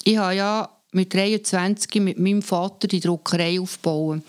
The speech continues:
Also das heisst, ich habe sie aufgebaut, er hat es zugelassen. Und ich habe die Druckerei erst im neunundneunzig gekauft, einfach aus, ähm, Erbzeug, da noch mit der Schwester.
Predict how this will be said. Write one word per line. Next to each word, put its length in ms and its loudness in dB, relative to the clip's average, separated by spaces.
Also 180 2
das 100 0
heisst, 300 0
ich 140 2
habe 100 0
sie 140 -2
aufgebaut, 720 0
er 80 -2
hat 100 -6
es 140 -6
zugelassen. 720 -2
Und 300 2
ich 140 0
habe 300 -2
die 120 -4
Druckerei 600 0
erst 240 -2
im 120 0
neunundneunzig 560 0
gekauft, 520 -2
einfach 320 -2
aus, 260 0
ähm, 420 -2
Erbzeug, 840 -2
da 200 0
noch 80 0
mit 220 -4
der 40 -2
Schwester. 580 -2